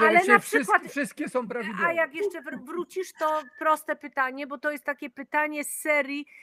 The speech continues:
Speaker 1: w jaki sposób uczymy dzieci prewencji, no bo to jest bardzo ważne, żeby dzieci się umiały zachowywać prewencyjnie. Jak należy kichać, aby nie zakażać innych?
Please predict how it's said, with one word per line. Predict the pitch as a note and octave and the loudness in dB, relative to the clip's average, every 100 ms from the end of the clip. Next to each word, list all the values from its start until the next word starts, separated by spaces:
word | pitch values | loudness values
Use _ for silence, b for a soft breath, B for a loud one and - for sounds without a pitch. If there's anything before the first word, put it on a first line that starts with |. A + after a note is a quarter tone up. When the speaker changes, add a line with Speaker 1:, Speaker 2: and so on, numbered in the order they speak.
| b | b
Speaker 1:
w | A#3+ | 0
jaki | D4 D4 - | 0 0 -8
sposób | - D#4 D4+ D#4+ - | -4 -2 -2 -4 -12
uczymy | D4 - D4+ C#4+ | -12 -8 -6 -6
dzieci | A#3 C4+ D4 | -8 -8 -8
prewencji, | - D4 B3+ C#4 B3 G#3 - | -2 -2 2 2 2 -4 -8
no | G#3+ | -6
bo | A3 | -6
to | B3 | -2
jest | C#4 A3+ A3 | -4 -4 6
bardzo | D4+ D#4 B3+ D4 | 8 8 4 0
ważne, | C4+ D4 B3+ C4 | 2 0 0 -8
żeby | B3 A#3+ | -8 -10
dzieci | A#3 C#4+ - C4+ | -8 -8 -8 -12
się | C#4+ | -10
umiały | C#4 C4+ C#4 C4+ | -4 0 0 -2
zachowywać | B3+ B3+ B3 C#4 B3+ B3 _ - _ | -4 -4 -6 -4 -6 -6 _ -20 _
prewencyjnie. | B3+ C#4 D4 C#4 C#4 C4 - A#3+ G3 F3 F3 B B | -4 2 2 2 -2 -4 -4 -4 -4 -8 -12 B B
Jak | A#3 D4 | 2 2
należy | D#4+ E4+ D#4 C#4 C4+ | 4 4 6 2 -2
kichać, | - A#3+ A3+ G3+ G#3 D4+ - | -6 -6 -4 -2 -2 -2 -4
aby | A3 B3 | -4 -2
nie | B3 A#3 | 0 0
zakażać | A#3+ A#3 A#3+ A#3+ A#3+ | -2 0 -2 -2 -6
innych? | - F4+ C#4 G3+ | 0 2 2 0